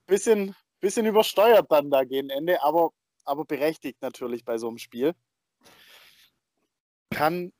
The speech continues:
kann mal ein bisschen das Mikrofon platzen bei sowas. Ähm, aber ihr habt's gehört, ähm, wir sind emotional mit dabei. Vielleicht kurz auch zu uns, Michi, was, oder? Also wir haben beide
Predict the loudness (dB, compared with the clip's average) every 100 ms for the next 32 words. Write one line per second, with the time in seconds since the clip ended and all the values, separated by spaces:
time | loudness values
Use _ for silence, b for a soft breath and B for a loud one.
0 | _ 0 0 4 6 6 4 -2 -2 -4
1 | -6 -6 -10 -6 -4 -4 -4 -4 -4 -6
2 | -20 _ -4 -2 -6 -6 -6 -10 -6 -4
3 | -4 0 4 6 4 2 0 2 -2 -4
4 | -8 -4 0 0 -2 _ b b b _
5 | 0 2 2 -2 -12 -8 -4 -4 -2 -2
6 | -2 0 2 2 2 2 2 4 4 2
7 | -2 _ _ -2 0 -2 -6 -12 -6 -6
8 | -6 -10 -10 -12 -12 -10 -6 -8 -6 -2
9 | 0 0 0 -2 -2 0 2 2 4 2